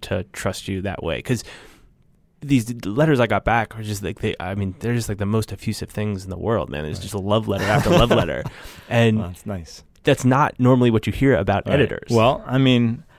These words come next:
Speaker 2: I remember, it's interesting that you say that because I remember, um, st-, very early in, you know, starting out, hearing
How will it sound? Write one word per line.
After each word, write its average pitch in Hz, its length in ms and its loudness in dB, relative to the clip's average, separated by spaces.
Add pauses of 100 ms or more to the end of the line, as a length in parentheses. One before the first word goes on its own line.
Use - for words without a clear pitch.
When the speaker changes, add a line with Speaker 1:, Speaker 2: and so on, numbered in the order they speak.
(240)
Speaker 2:
I 113 140 2
remember, 127 500 6
it's 123 240 -4
interesting 117 340 2
that 104 100 2
you 98 80 -6
say 101 220 -4
that 87 180 -4
because 101 260 -8
I 101 60 -2
remember, 107 580 0 (260)
um, 101 520 -6 (280)
st-, - 260 -12
very 123 300 6
early 120 540 6 (480)
in, 113 540 2
you 160 100 -6
know, 107 160 0
starting 131 400 4
out, 143 320 2 (880)
hearing 143 600 2